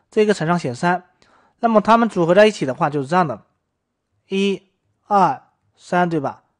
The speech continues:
就看到这样一张图一样的，就每个图层一个内容，对吧？但这个模式如果变掉的话，它可能会产生一个融合的效果，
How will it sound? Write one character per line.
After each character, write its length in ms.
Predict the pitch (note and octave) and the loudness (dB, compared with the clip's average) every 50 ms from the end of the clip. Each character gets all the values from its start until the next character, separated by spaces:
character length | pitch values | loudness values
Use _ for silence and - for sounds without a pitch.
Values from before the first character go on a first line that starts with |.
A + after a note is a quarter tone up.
| _ _ _ _ - - _ | _ _ _ _ -20 -16 _
就 120 | - E3+ | -8 -8
看 160 | D3+ - F#3 F3 | -6 -4 -2 -2
到 80 | D#3 | -2
这 100 | D3+ F#3+ | 0 0
样 140 | F#3+ F3+ E3 | 0 0 0
一 40 | C#3+ | 0
张 140 | D3+ D3 C#3+ | -4 -6 -6
图 180 | - C#3+ C#3+ | -8 -8 -8
一 60 | C#3+ | -6
样 160 | C#3+ C#3+ C#3+ C3+ | -6 -6 -8 -8
的， 120 | B2+ - _ _ _ _ _ _ _ _ _ _ _ _ _ _ _ _ _ _ _ _ - - - - _ - | -12 -14 _ _ _ _ _ _ _ _ _ _ _ _ _ _ _ _ _ _ _ _ -20 -20 -20 -20 _ -2
就 120 | - G#3 | 0 2
每 180 | G3 F3 F3 F3+ | 4 4 4 4
个 100 | A3 G#3+ | 4 2
图 120 | - G3+ | 2 4
层 140 | F#3+ G3 F#3 | 4 4 4
一 80 | F3 | 4
个 80 | F3 G3 | 4 4
内 100 | G3+ F#3 | 6 6
容， 140 | D#3 C#3 C3+ | 6 4 0
对 140 | C3+ C#3 C3 | -2 -4 -4
吧？ 220 | B2+ A2 - - _ _ - - _ _ _ | -4 -6 -8 -12 _ _ -20 -20 _ _ _
但 180 | - B3 C#4 | 4 6 6
这 100 | C4+ D#4+ | 6 4
个 100 | C4 A3 | 4 2
模 200 | F3 E3 E3 G3 | 4 4 4 2
式 120 | G3+ - A3 | 4 4 2
如 100 | G3 G#3+ | 4 4
果 120 | G3+ G3 | 4 4
变 280 | F#3+ - - C#4 B3+ G#3+ | 2 4 4 4 6 6
掉 160 | F#3+ F#3 E3 | 6 6 6
的 100 | D#3+ D#3+ | 4 4
话， 220 | - F3 D#3+ B2 | 2 2 0 -2
它 160 | C#3 - F#3+ F#3+ | -2 -2 -4 -2
可 140 | - E3+ | -2 -2
能 120 | C#3 C#3 D3 | -4 -2 0
会 140 | F3 F3 D#3 | 0 0 0
产 240 | - - C#3+ B2 | 0 -4 -8 -6
生 100 | C3+ E3 | -6 -4
一 40 | E3+ | -2
个 80 | F3+ E3 | -2 -2
融 240 | C3+ C3+ D3 F#3+ G3+ | -2 -4 -6 -4 -2
合 120 | - G#3 | 0 2
的 120 | G#3 A3+ | 4 4
效 200 | A3+ - A#3 G#3 F3 | 4 6 6 6 6
果， 440 | - - A2 G2+ A2 A2+ - _ | 4 0 -6 -6 -6 -8 -10 _